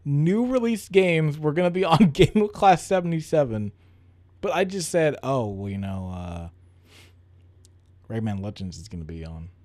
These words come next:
on Master." What? <laughs> Because, why? Like, what's, what was my reasoning? 'Cause it's an old game? <laughs> No,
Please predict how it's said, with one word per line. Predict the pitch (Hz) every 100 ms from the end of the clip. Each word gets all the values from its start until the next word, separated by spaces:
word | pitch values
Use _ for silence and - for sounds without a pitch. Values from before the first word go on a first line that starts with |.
| -
on | 87 87
Master." | 92 98 - 85
What? | 101 - - - 220 -
<laughs> | -
Because, | - 330 285
why? | 294 226 294 330 127 123
Like, | 147 160
what's, | 240 -
what | 185
was | 320
my | 339
reasoning? | 254 214 254 175 135 131 -
'Cause | 185
it's | 185 190
an | -
old | 135 170 180 156
game? | 165 233 311 294 -
<laughs> | _ - 214 - -
No, | 247